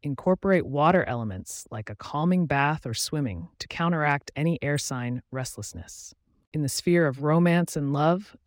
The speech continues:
Venus beckons you to turn up the charm. If single, consider reaching out to someone who has been on your mind. For those in relationships, channel Venus' warm energy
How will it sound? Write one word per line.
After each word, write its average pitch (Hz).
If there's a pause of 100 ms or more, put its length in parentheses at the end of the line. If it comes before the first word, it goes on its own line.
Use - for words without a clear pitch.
Venus 170
beckons 165
you 170
to 143
turn 151
up 143
the 113
charm. 92 (600)
If -
single, 196
consider 185
reaching 165
out 139
to -
someone 135
who 127
has 120
been 139
on 113
your 107
mind. 104 (460)
For -
those 160
in 165
relationships, 151
channel 160
Venus' 147
warm 151
energy 123